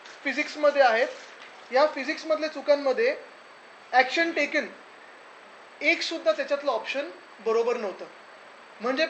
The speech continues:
हे एमसीक्यू असतं, चार तुम्हाला ऑप्शन्स दिले जातात आणि चार ऑप्शनमधून एक ऑप्शनवर टिक करायचं असतं. त्या चारीच्या चारी उत्तरांमधून जे ऑप्शनल उत्तर असतात, एक सुद्धा उत्तर बरोबर नव्हतं.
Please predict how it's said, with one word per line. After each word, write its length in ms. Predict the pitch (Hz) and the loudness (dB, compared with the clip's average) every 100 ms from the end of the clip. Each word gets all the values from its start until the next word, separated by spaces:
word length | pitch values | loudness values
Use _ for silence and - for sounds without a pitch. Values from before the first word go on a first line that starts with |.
| - | -4
हे 220 | - 269 | -2 2
एमसीक्यू 440 | 240 240 320 339 277 | 2 0 -2 0 0
असतं, 240 | 190 247 269 - - | -2 -4 -8 -6 2
चार 260 | 262 302 - | 4 4 2
तुम्हाला 460 | 294 277 277 285 294 - - - - | -4 0 2 4 2 -4 -14 -12 -6
ऑप्शन्स 340 | 247 - 285 | -4 -4 -4
दिले 160 | 262 233 | -4 -4
जातात 260 | 208 277 | -4 -4
आणि 120 | 339 339 | -6 -2
चार 200 | 294 320 | 0 2
ऑप्शनमधून 600 | 294 262 302 277 226 330 | 2 0 -4 -4 -4 -6
एक 260 | 294 269 277 | -6 -4 -2
ऑप्शनवर 480 | - 247 - 269 320 | -2 -2 -4 -2 0
टिक 240 | 339 - | -2 0
करायचं 300 | 247 202 196 | 0 0 -2
असतं. 180 | - - - - - - - | -12 -16 -18 -20 -20 -12 4
त्या 120 | 320 | 4
चारीच्या 540 | 339 294 240 302 311 | 4 2 2 0 0
चारी 300 | 330 311 285 | 2 4 2
उत्तरांमधून 640 | 311 262 302 302 285 226 233 | 0 0 4 6 4 0 -2
जे 80 | 240 | -2
ऑप्शनल 340 | 226 294 302 | -2 -4 -6
उत्तर 260 | 269 269 240 | -4 0 0
असतात, 240 | - 233 - - - | 0 -4 -6 -12 -6
एक 120 | 285 | -4
सुद्धा 260 | 285 349 330 | -4 -2 -2
उत्तर 300 | 285 - 294 | -2 -2 -2
बरोबर 360 | 247 208 208 202 | 0 0 0 -4
नव्हतं. 240 | 175 - | -8 -12